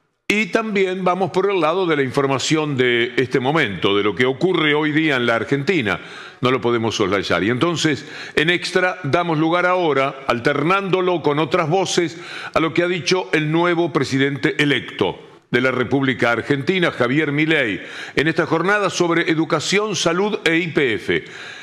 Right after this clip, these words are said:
Ya está asegurando la condena que significa para la Argentina de perder Y P F,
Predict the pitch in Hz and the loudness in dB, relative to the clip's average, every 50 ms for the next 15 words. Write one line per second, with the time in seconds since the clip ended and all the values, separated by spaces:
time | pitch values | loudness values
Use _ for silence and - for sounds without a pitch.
0 | - - - - - _ _ - 104 165 208 220 226 185 - - 202 202 208 208 | -20 -20 -20 -20 -20 _ _ -4 0 0 0 0 0 -2 -2 0 0 2 2 2
1 | 196 185 151 - - 165 147 139 143 156 170 180 185 175 180 180 170 151 131 - | 0 0 -2 -2 0 0 2 2 2 2 2 0 0 0 0 2 2 2 0 0
2 | - 139 131 139 139 135 170 190 190 185 180 135 135 120 - 135 123 123 127 117 | 0 0 0 0 0 0 0 0 0 0 -2 0 -2 -2 0 0 0 0 0 0
3 | - 170 151 143 151 - - 117 110 107 110 107 104 - - 117 110 110 156 165 | 0 0 0 0 0 0 0 0 2 2 2 0 0 0 -2 -2 0 0 0 0
4 | 165 160 139 117 107 87 117 110 113 131 147 143 - - - 156 - - 123 120 | 2 2 0 0 0 0 0 2 2 2 0 0 -2 -2 -2 -2 0 0 2 2
5 | 135 143 - - 127 120 117 117 - | 0 0 -2 0 -2 -2 -2 -4 -10